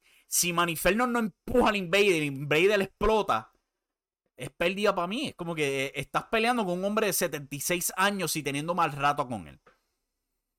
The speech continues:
Ni au-, ni aunque Fer no gane, yo creo que él sale ganando. Porque es que primero que todo, estamos tratando de elevar a Maniferno de nuevo. Como que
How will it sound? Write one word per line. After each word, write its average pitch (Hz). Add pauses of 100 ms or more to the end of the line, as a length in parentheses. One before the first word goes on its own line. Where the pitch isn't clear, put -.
(400)
Ni 151
au-, 180
ni 170
aunque 175
Fer 190
no 220
gane, 196
yo 160
creo 175
que 175
él 170
sale 185
ganando. 170
Porque 113
es 139
que 151
primero 165
que 196
todo, 196
estamos 160
tratando 185
de 175
elevar 160
a 165
Maniferno 160
de 147
nuevo. 156
Como 131
que 113